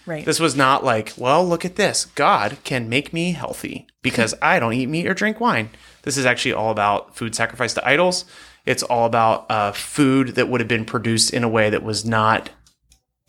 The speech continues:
Speaker 2: kosher. I mean, like, kosher is how we identify it now, but,
Speaker 1: Right.
Speaker 2: um, they, it was not food produced in a way that God had commanded that they should eat food.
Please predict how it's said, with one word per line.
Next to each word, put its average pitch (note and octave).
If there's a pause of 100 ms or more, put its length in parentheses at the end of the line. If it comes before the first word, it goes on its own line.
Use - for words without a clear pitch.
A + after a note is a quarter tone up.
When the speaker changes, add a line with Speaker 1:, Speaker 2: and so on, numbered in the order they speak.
Speaker 2:
kosher. C#3+ (240)
I -
mean, G#2+
like, F#2+
kosher A#2+
is G#2+
how G#2+
we F#2+
identify F#2+
it -
now, F#2
but, - (100)
Speaker 1:
Right. E3+ (100)
Speaker 2:
um, A2
they, B2+ (540)
it D3+
was C#3+
not E3+
food D#3
produced C3+
in C#3
a B2
way A#2
that A2+
God A2+
had A#2
commanded A2
that G2+
they G#2
should G2+
eat A2+
food. -